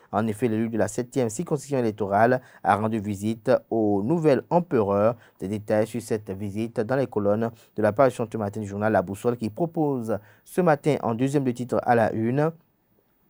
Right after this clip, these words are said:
Résultat des législatives dans les quinzième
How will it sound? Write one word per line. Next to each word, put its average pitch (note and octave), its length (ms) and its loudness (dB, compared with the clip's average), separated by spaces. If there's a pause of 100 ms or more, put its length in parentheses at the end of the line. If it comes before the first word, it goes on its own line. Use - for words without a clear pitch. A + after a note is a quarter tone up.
(120)
Résultat C#3+ 600 8
des A#2 100 4
législatives B2 720 2
dans A2 100 2
les A2 100 0
quinzième B2+ 680 2